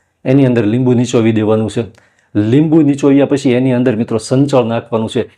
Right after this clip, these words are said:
એક ગ્લાસ જેટલું પ્રવાહી હોય તો એક ચપટી સંચળ, એ મુજબ તમે જેટલું લીંબુ પ્રવાહી બનાવો એ મુજબ એની અંદર સંચળ ઉમેરવાનું છે. અને આ પ્રવાહી દિવસ દરમિયાન પીવામાં આવે ને, તો આનાથી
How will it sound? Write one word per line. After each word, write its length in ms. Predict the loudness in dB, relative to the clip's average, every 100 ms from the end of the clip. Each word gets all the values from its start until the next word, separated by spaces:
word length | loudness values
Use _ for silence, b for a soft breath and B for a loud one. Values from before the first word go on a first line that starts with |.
| -4
એક 200 | -2 0
ગ્લાસ 200 | 0 0
જેટલું 300 | -4 -6 -4
પ્રવાહી 300 | -2 0 2
હોય 180 | 0 0
તો 100 | 0
એક 200 | -2 -2
ચપટી 320 | -4 -2 -6
સંચળ, 380 | -4 -4 -4 -6 -8 _ _ 0
એ 100 | 2
મુજબ 320 | 2 0 -2 -4 b b _
તમે 140 | -2 0
જેટલું 260 | 0 0
લીંબુ 200 | 0 0
પ્રવાહી 320 | -2 0 0
બનાવો 260 | 0 0 0
એ 40 |
મુજબ 300 | 0 -2 -2
એની 160 | -2 -2
અંદર 160 | -2 -4
સંચળ 360 | -4 -4 -2
ઉમેરવાનું 440 | -2 -2 -4 -6 -8
છે. 120 | -10 -12 b b b
અને 160 | -4 -2
આ 200 | 0 0
પ્રવાહી 400 | 0 -2 -2 0
દિવસ 320 | 0 0 -2 -2
દરમિયાન 420 | -2 -2 -2 -2
પીવામાં 420 | -2 0 0 0
આવે 120 | -2
ને, 100 | -4
તો 120 | -2
આનાથી 600 | -2 0 -2 -2 -2 -4